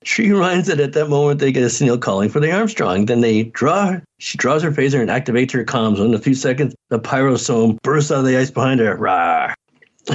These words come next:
As Adira begins signaling, they see, signaling, they see the pyrosome is too close to Tilly 'cause she's actually running <laughs> with that thing on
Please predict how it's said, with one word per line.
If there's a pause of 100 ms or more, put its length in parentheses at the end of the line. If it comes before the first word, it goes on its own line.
(140)
As
Adira
begins
signaling,
they
see,
signaling,
they
see
the
pyrosome
is
too
close
to
Tilly (140)
'cause
she's
actually
running (180)
<laughs>
with
that
thing
on